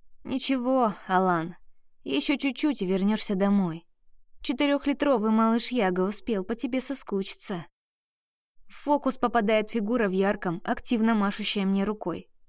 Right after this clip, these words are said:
Я беззвучно вздыхаю. Из небольшого красного кабриолета выглядывает Линда. «Эй, ты что, тачку свою потерял?» Отрицательно мотнув головой, я разворачиваюсь к стеклянным дверям фитнес-клуба.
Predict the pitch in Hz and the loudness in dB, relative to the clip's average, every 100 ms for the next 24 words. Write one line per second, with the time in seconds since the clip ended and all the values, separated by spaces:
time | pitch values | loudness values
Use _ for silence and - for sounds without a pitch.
0 | _ - 302 285 233 240 269 - 208 185 | _ -4 0 2 0 0 0 0 0 0
1 | 185 - 180 165 170 - - _ _ _ | -2 0 0 0 -6 -14 -20 _ _ _
2 | - - 196 220 214 220 - 320 247 - | -12 -4 0 2 4 2 2 0 0 0
3 | 247 226 214 202 208 196 214 226 254 247 | 0 0 0 0 0 2 2 2 0 -2
4 | 170 185 202 202 196 190 202 208 214 180 | -2 -2 0 0 0 0 -2 0 0 0
5 | 165 180 - _ _ - - 320 302 254 | -2 -8 -14 _ _ -20 -6 2 4 4
6 | 226 285 294 - 269 226 262 311 - 202 | 2 0 -2 0 0 0 0 -2 -2 -8
7 | - 202 190 185 180 190 175 170 170 175 | -4 0 0 0 -2 0 0 0 -2 -8
8 | _ _ _ _ _ _ - 180 190 226 | _ _ _ _ _ _ -6 -4 0 2
9 | 302 294 262 214 202 208 - 220 202 185 | 2 2 2 4 2 2 0 0 0 0
10 | 180 175 180 247 247 - - - - 269 | 0 2 0 -4 -8 -14 -20 -20 -4 0
11 | 254 233 240 254 254 233 214 - - 208 | 2 2 2 2 0 -2 -2 -4 -6 -4
12 | 233 247 220 202 202 208 202 196 208 - | 0 2 2 2 2 2 0 -2 -4 -4
13 | 208 - - 196 175 | -2 -4 -4 -4 -4